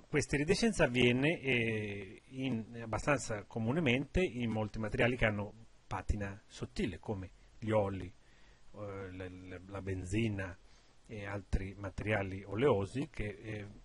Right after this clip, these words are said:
che hanno una tensione superficiale molto alta. Se vengono, eh, a galleggiare su, su dell'acqua creano una pellicola che crea interferenza. Però è tipico del ferro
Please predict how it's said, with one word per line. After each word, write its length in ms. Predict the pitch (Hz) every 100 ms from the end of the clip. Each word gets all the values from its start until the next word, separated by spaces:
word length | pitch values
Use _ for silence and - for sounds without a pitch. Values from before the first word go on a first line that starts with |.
| - - - - - 78 - -
che 180 | 117
hanno 220 | 110 110 104
una 120 | 104
tensione 320 | 107 - 120
superficiale 500 | - 104 113 - 110
molto 280 | 104 113 165
alta. 320 | 90 95 123
Se 160 | - 101
vengono, 460 | 107 98 98 92 - - - -
eh, 580 | 107 104 101 101 95 92 87 - - - - -
a 120 | 110
galleggiare 500 | 101 101 101 113 107
su, 280 | - - 101
su 180 | - -
dell'acqua 500 | 151 117 - - 104
creano 340 | 113 104 101
una 100 | 98
pellicola 540 | 95 127 95 92 110 98
che 140 | 104
crea 180 | - 98
interferenza. 720 | 87 - - 95 85 78 - - - - - - _ - - - - - - - - -
Però 340 | - 262 147 -
è 240 | - 175
tipico 560 | - - - - 156 -
del 300 | 135 131 170
ferro 480 | - 95 - 90